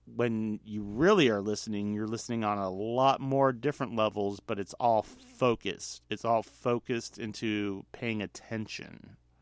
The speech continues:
And maybe that's more of the word I'm looking for, pay, or words I'm looking for is paying attention, you know, because you can listen to music and you might not be hearing everything that's going on, you know.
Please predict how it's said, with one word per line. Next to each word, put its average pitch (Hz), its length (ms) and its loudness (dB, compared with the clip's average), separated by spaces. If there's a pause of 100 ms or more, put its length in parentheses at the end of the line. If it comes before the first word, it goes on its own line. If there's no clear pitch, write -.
(640)
And 160 100 2
maybe 226 180 4
that's 131 300 4
more 104 200 2
of 95 80 -4
the 95 100 -2
word 95 340 -4
I'm 92 140 -4
looking 92 260 -10
for, 90 260 -8
pay, 127 220 -8
or 104 240 -4
words 101 280 -2
I'm 98 120 -4
looking 95 220 -8
for 90 200 -6
is 87 100 -10
paying 139 320 -2
attention, - 880 -10 (840)
you 107 100 -8
know, 101 260 -4
because 98 800 -4 (480)
you 117 140 -4
can 147 100 2
listen 147 300 2
to 143 60 2
music 135 720 2
and 113 180 0
you 113 60 0
might 123 220 0
not 123 200 0
be 127 120 -4
hearing 139 440 -2
everything 117 420 -4
that's 117 160 -8
going 120 360 -6
on, 120 400 -4
you 104 120 -12
know. 110 320 -10